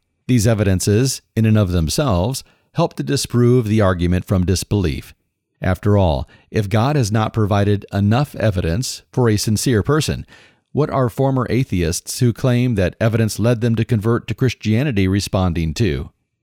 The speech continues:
The only possible defense for the argument from disbelief at that point is to argue in a circle, claiming that former atheists are being fooled,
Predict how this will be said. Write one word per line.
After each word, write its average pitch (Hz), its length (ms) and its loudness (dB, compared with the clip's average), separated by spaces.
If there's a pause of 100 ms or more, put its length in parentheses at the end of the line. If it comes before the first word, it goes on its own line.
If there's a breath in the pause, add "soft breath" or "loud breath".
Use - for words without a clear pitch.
(160)
The 123 120 0
only 120 200 0
possible 104 460 -2
defense 120 420 -2
for 95 160 -4
the 87 200 -4
argument 104 440 -2
from 87 220 -4
disbelief 104 680 -2
at - 120 -8
that 139 220 -2
point 85 280 -4 (460 loud breath)
is 131 140 0
to 131 200 -4
argue 135 380 0
in 143 80 0
a 139 60 0
circle, 117 560 -4 (280 loud breath)
claiming 139 340 0
that 107 140 -2
former 127 380 -2
atheists 101 640 -4
are 90 340 0
being 110 280 2
fooled, 95 540 -2